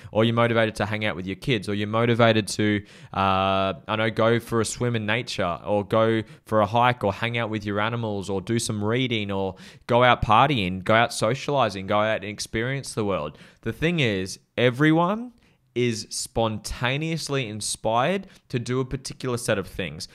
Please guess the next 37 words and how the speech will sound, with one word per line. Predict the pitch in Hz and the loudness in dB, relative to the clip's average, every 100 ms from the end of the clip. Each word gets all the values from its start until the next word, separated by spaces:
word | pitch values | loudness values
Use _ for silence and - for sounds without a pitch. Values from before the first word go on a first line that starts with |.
| - | -4
This | 120 120 | -4 0
ties | 127 120 117 | 2 4 4
back | 113 | -2
to | 113 | -2
values. | 104 101 92 87 85 | -2 -2 -2 -4 -4
I | 90 | -2
rarely | 98 107 117 | 2 2 2
do | 120 117 | 0 0
presentations | 120 117 113 113 117 120 110 | 0 -2 0 0 0 -6 -6
without | 107 - | -4 -4
bringing | 98 101 | -6 -6
up | 107 | -6
values | 113 117 139 170 180 - _ | -2 -4 -2 -6 -10 -18 _
'cause | - 113 | -8 -2
they | 113 113 | 0 2
are | 110 | 0
so | - - 110 120 | -2 0 0 0
fucking | 120 110 113 110 | -2 -4 -4 -6
important | 98 - 101 98 98 - _ | -6 -4 -2 -2 -4 -14 _
to | - | -6
human | 95 110 120 117 | -4 -2 -2 0
behavior, | 107 101 107 120 147 160 - | 0 0 -2 -2 -2 -4 -14
human | - 117 117 | -8 -4 -4
performance, | 104 - 107 107 104 - | -6 -6 -6 -6 -8 -8
human | 110 104 | -8 -4
psychology. | 101 92 95 92 87 80 | -2 -2 -2 -2 -2 -6
So | - 127 95 - _ _ _ _ _ - | 2 2 2 -4 _ _ _ _ _ -8
you, | 113 127 | 0 2
we | 139 | 2
all | 101 135 156 | 2 2 2
have | 139 135 90 | 2 0 0
a | |
unique | 113 107 107 107 120 143 | -4 -4 -6 -6 -6 -6
set | - - 110 | -6 -2 0
of | 92 | -2
life | 98 123 - - _ | 0 0 0 -10 _
priorities, | 143 139 110 107 151 | 6 6 6 2 -2